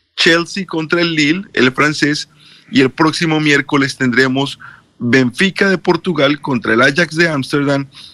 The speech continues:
y el Atlético de Madrid contra el Manchester United.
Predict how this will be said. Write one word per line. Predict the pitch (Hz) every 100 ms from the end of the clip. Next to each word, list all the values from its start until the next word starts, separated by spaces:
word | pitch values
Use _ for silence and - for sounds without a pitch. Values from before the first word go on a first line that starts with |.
| - -
y | 156 196
el | 190
Atlético | 185 175 170 170 - 165
de | 151
Madrid | 147 143 143 139 - _ _
contra | - 147 131 135
el | 123
Manchester | 123 131 127 - 131 - 123
United. | 110 117 110 98 85